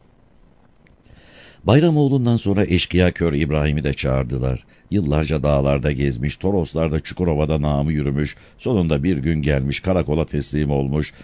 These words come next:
Anavarza Ovası'ndan toprak almış, dört karıyla evlenip çoluk çocuğa karışmıştı.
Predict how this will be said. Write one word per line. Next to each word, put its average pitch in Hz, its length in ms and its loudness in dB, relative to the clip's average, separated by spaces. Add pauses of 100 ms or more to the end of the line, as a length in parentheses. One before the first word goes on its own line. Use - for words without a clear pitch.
(180)
Anavarza 98 500 2
Ovası'ndan 78 480 -2
toprak 90 400 -2
almış, 90 400 -2
dört 107 220 0
karıyla 90 340 0
evlenip 73 420 -2
çoluk 85 300 -2
çocuğa 73 360 -2
karışmıştı. 65 760 -4